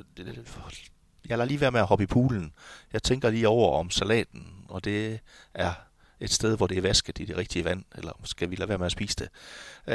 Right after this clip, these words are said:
altså det at få alle de her erfaringer ind, som gør, at den dag, man står, og resultatet betyder noget, så har man lært det, og så er det ikke svært længere.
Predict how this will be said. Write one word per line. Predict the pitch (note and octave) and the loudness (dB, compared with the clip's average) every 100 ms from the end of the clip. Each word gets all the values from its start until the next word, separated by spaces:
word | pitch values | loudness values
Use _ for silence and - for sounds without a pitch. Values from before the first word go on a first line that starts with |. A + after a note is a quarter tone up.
| A2+ | -2
altså | C3+ - - | -4 -4 -2
det | D#3 | 0
at | B2+ | 2
få | - D3 | 6 4
alle | B2 C#3 C#3 | 4 0 0
de | B2 | 0
her | B2+ A2+ E2 D2 | 2 2 0 0
erfaringer | G2 - A#2+ D#2+ D2 D2+ - - - - _ | -2 6 6 4 -2 -6 -6 -14 -20 -20 _
ind, | A#2 C3 | -4 -2
som | - G2 F#2 | 0 0 4
gør, | G#2+ B2 | 6 6
at | A#2 - - | 2 -2 -2
den | A#2 | 0
dag, | A2 A2+ | 0 0
man | G2 G2 | 0 2
står, | - F3 C3+ D#2 D2 - - - _ - | 4 6 6 4 -2 -16 -20 -20 _ 4
og | G2 | 4
resultatet | G2+ - - C3 E2+ - | 4 0 2 2 2 -2
betyder | - - A#2 | 6 8 8
noget, | F2 D#2+ E2+ - - _ _ _ _ _ | 4 -2 -2 -6 -16 _ _ _ _ _
så | - | -4
har | A#2 | -2
man | G#2+ | 0
lært | G2+ F#2+ - | 0 0 -2
det, | - - _ | -10 -12 _
og | - | -4
så | A2+ | -2
er | |
det | G2+ | 0
ikke | - | 0
svært | G#2 - | -2 -4
længere. | C#2+ D2 | -8 -12